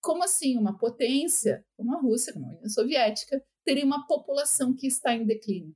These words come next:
Isso é um, digamos assim, um risco geopolítico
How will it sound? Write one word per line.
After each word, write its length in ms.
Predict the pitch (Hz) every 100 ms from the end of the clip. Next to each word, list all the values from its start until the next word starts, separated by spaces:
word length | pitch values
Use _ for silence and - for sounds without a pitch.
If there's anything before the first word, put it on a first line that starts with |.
| _
Isso 260 | 220 214 277
é 140 | 262 220
um, 200 | 226 247 - _
digamos 280 | 233 254 247
assim, 180 | 254 269
um 100 | 311
risco 480 | 285 339 - - 330
geopolítico 1160 | 277 240 254 381 320 339 370 - 208 208 -